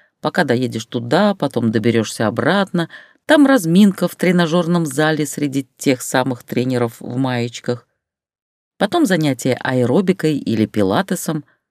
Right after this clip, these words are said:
Потом еще нужно время себя привести в порядок. Глядишь, и полдня прошло,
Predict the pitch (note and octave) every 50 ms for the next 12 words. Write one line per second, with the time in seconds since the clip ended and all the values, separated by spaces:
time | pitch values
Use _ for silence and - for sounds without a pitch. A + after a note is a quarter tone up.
0 | _ _ _ A3 A#3+ - D4+ A#3+ F3 D3+ C#3 - - C3+ C3 A#2+ A#2 A#2+ B2+ A#2
1 | A#2+ B2+ E3 G3 F#3+ E3+ C#3+ B2+ A#2 G#2+ G#2+ - - A#2 G2+ A#2 D3+ D#3+ - -
2 | G3 E3+ F#3 F3 - - - D#3+ - - D#3+ D#3+ E3 D3+ D3 C3+ C#3+ C#3 - -
3 | _ _ _ _ _ _ _ _ _ _ - - G#2+ A2+ G#2 A#2+ C#3 - - A#2
4 | - - G#2+ G#2 G#2+ G#2 A2 A2 G#2+ - A2+ G2+ F#2+ - - D3 F3+ G#3